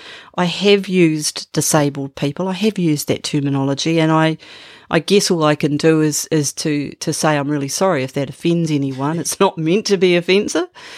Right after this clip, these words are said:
and it's not meant to take anything away from anybody. It's really just saying, as you said before, Jonathan, that, that the disability is about the environment and about people's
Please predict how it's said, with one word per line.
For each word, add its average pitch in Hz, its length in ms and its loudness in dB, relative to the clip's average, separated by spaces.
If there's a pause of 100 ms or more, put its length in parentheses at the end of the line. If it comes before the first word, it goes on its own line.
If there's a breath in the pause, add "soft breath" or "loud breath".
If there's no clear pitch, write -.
(100)
and 175 160 4
it's - 240 0
not 165 200 -4
meant 185 440 2
to 160 100 -8
take 170 440 -2
anything 196 460 2
away 151 300 -2
from 143 340 -8
anybody. 185 640 2 (360 loud breath)
It's - 320 -2
really 185 320 0
just 165 280 0
saying, 156 360 2
as 151 160 0
you - 60 -8
said 214 300 0
before, 160 420 -2
Jonathan, 156 640 0 (320 loud breath)
that, - 260 2
that 160 180 -4
the 165 60 -4
disability 175 760 0
is 147 140 -2
about 151 340 0
the 147 140 0
environment 160 840 2
and 151 100 4
about 139 300 -2
people's 139 340 -4